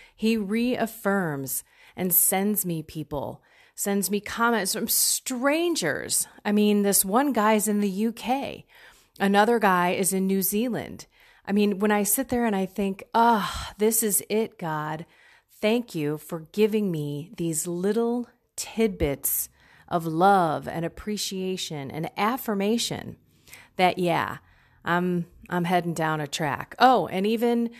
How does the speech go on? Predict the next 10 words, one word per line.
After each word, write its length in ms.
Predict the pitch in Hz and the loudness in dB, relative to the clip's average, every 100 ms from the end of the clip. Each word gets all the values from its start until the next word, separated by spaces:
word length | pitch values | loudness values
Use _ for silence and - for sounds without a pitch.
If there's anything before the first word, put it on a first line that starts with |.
| - _ | -20 _
some 240 | - 233 | 2 2
of 60 | 233 | 2
the 80 | 233 | 0
people 300 | 233 233 240 | -2 -2 0
that 140 | 233 | 0
are 120 | 226 | 0
on 160 | 226 226 | 0 0
my 140 | 226 | -2
Facebook 1080 | 220 233 277 - 180 139 - - - - - | -2 -2 0 -2 -2 -4 -4 -2 0 -2 -6
community, 720 | 202 185 170 160 151 - | -4 -2 -2 -4 -6 -10